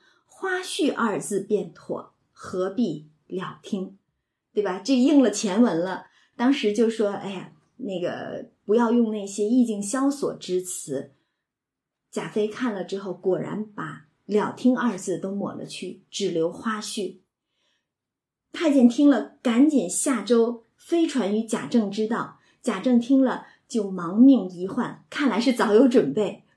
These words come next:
不是说仓促之间不得这个操作的，一定是早有准备。所以一听贾妃说，立刻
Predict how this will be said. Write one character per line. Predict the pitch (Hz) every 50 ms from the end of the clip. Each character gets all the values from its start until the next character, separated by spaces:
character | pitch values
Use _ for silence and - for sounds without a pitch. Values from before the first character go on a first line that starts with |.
| _
不 | - 233
是 | 233 269 254
说 | 233 247 233 226
仓 | - - 269 254 254
促 | - 254
之 | 226 233 226 214
间 | - 233 214 214 214 226 - _ _ _ _ _
不 | - 269 254
得 | 240 202 170 170 180
这 | 185 226 214 196
个 | 185 165 170 175
操 | 175 - - 226 214 214
作 | 220 233 185 160
的， | - 120 120 - _ _ _ _ _ _
一 | 185 233 240
定 | 302 285
是 | 247 240 233
早 | 220 - 202 175 180 208
有 | 240 240
准 | 240 240 202 - -
备。 | - 185 165 156 - _ _ _ _
所 | _ - 240 240
以 | 262 262
一 | 262 277
听 | 247 - - 349 349 349
贾 | 339 - 170 -
妃 | - 214 233 240
说， | 240 - 240 240 247 247 _ _
立 | _ - 320 285 247
刻 | 233 - - 254 202 - - -